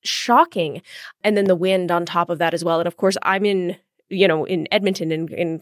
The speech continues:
kind of central northern Alberta. But I mean, you go to the north,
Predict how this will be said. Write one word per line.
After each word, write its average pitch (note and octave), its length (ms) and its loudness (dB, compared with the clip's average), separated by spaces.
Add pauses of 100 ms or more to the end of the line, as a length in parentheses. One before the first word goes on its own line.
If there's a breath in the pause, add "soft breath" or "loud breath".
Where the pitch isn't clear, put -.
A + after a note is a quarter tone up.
kind F3+ 120 -6
of D#3+ 80 -6
central E3 320 -2
northern F#3+ 480 2 (400 loud breath)
Alberta. E3 600 0
But G#3 100 2
I G#3+ 40 6
mean, G#3+ 160 4
you G#3+ 80 -2
go A3 260 4
to B3+ 60 0
the F#3 100 -4
north, F#3+ 680 0